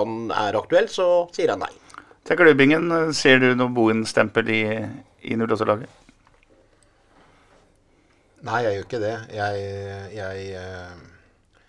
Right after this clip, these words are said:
Speaker 3: jeg tror ikke Bohinen trener. Hvis jeg skal svare enkelt på det, så tror jeg ikke Bohinen trener laget i tjue tjueto.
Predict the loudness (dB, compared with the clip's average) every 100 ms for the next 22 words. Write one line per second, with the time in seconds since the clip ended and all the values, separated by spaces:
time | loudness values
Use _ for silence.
0 | _ _ _ _ _ _ _ -6 -4 -4
1 | -4 -8 -10 -12 -8 -6 -6 -8 -14 -10
2 | -8 -8 -8 -6 -6 -6 -8 -10 -10 -14
3 | -12 -12 -8 -8 -8 -8 -8 -6 -6 -8
4 | -10 -10 -10 -6 -6 -8 -10 -10 -10 -12
5 | -14 -14 -14 -14 -14 -14 -16 -18